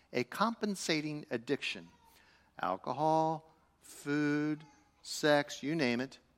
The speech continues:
We're very creative as human beings in finding compensatory addictions. The church, by the way, tends to favor food because for some reason you can't smoke or drink,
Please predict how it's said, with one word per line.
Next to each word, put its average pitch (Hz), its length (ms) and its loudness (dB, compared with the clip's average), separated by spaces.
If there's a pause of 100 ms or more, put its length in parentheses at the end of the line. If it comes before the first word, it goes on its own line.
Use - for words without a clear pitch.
(160)
We're 113 180 2
very 110 300 2
creative 139 340 0
as 113 100 -6
human 110 260 -4
beings 117 380 -6
in 110 60 -14
finding 107 320 -4
compensatory 113 880 -8
addictions. 175 640 -10 (540)
The 151 60 -6
church, - 340 -2
by 127 160 10
the 120 80 0
way, 143 260 6 (380)
tends 175 260 2
to 165 80 -6
favor 156 360 4
food 131 420 2 (1200)
because 147 280 6
for 151 140 -4
some 214 200 4
reason 160 280 0
you 156 80 -6
can't 147 340 -2
smoke 156 320 2
or 147 60 -2
drink, 127 300 -2